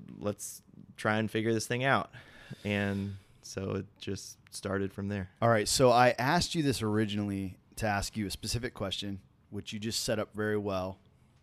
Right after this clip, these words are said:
Speaker 2: And I wanna, like, I'm gonna see if I can remember that question 'cause I wanna ask you another one. Dig in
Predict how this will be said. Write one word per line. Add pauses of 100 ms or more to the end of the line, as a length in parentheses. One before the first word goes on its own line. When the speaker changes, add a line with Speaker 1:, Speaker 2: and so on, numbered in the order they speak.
(180)
Speaker 2:
And
I
wanna,
like,
I'm
gonna
see
if
I
can
remember
that
question
'cause
I
wanna
ask
you
another
one. (3250)
Dig
in